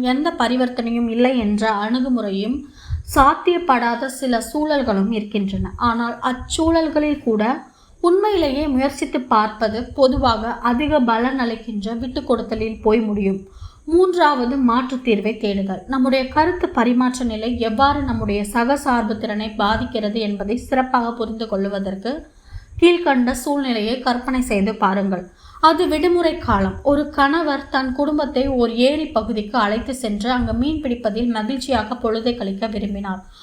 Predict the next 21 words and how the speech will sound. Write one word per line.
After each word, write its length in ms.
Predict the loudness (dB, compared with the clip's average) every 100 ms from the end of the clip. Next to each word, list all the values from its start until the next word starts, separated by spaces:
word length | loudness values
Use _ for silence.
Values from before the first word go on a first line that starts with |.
| -20 -8 4
அவருக்கு 440 | 6 6 0 2 2
அது 220 | 2 2
மிக 260 | 0 0 0
முக்கியமானதாக 760 | -2 -2 -2 0 0 0 -2 -2
இருந்தது. 400 | -4 -2 -4 -4 2
ஒரு 220 | 4 4
வருடம், 540 | 4 2 2 0 -2 -2 -8 -4
ஒரு 180 | 0 2
வருடமாக 480 | 2 2 2 0 2
அவர் 240 | 2 2 2
அதை 160 | 2 0
திட்டமிட்டு 480 | -2 -2 0 -2 -2
கொண்டிருந்தார். 600 | -2 -2 -2 -2 -2 -6 -14 -20 -20 -20 -8 0
ஏரிக்கரையில் 800 | 4 4 2 2 2 2 0 0
ஒரு 220 | 2 2
வீட்டையும் 580 | 2 -2 2 2 2 0 -4
ஒரு 180 | 0 0 4
படகையும் 600 | 4 4 2 0 0 2
அவர் 240 | 2 2
வாடகைக்கு 560 | 4 2 2 0 -2 -2
எடுத்திருந்தார். 680 | -4 -4 -4 -2 -2 -4